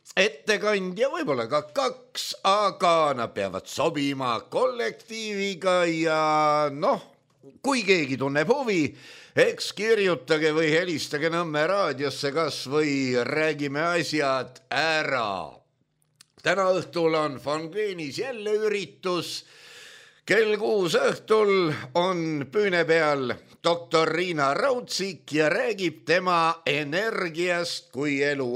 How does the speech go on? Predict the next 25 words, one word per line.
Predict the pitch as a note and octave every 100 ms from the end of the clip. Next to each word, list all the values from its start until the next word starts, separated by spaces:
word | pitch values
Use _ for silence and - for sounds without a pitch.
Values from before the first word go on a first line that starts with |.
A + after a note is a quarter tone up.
| D#3+
alusest | G#3+ G3+ E3 D3+ D#3 -
ja | C3+ C#3
sellest, | F3 D#3+ D3+ -
kuidas | D3 D3 C3 - C#3+
oma | D3 C#3 C3+
energiat | C3+ E3 E3 D3+ C3+ C#3 C3+ -
kasutada. | D#3+ D3+ C#3 A2+ - D#3 A#3
No | B3 A#3
selge | - C4 F3 A3+
on | A3
see, | G3 C#4+ G3+
et | D#3 -
kui | G#3 F#3+
sul | D#3+ F#3
ikka | A3 - E3
ei | F3+ A3
ole | G3 D#3
seda | F#3+ F#3+
vaimujõudu, | G#3 C4 A#3 G#3 G#3+ C4 C4 A#3 G3+ F#3
siis | F3 G#3 D#3+ F#3
oled | F3+ -
sina | F3+ F3
lapsest | G#3+ B3+ - F#3 F3+ -
saati | G#3 G3+ C#3 D#3 D#3
krõbi | - F#3 A#3 G#3+ F3